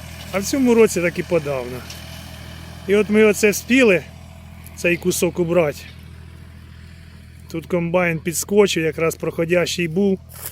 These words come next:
хазяїн согласився. Бистренько каже: «Давай, заїжджаю, та бистро тобі змолочу, бо в мене ще люди ждуть, тридцять гектар молотить, вже мене і заправили». Ну, попросив і того,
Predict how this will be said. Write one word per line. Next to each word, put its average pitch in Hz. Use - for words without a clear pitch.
хазяїн 156
согласився. 151
Бистренько 156
каже: 151
«Давай, 160
заїжджаю, 143
та -
бистро 143
тобі 147
змолочу, 147
бо 143
в -
мене 151
ще -
люди 151
ждуть, 151
тридцять 147
гектар 147
молотить, 139
вже 139
мене 143
і 139
заправили». 156
Ну, 165
попросив 156
і 151
того, 147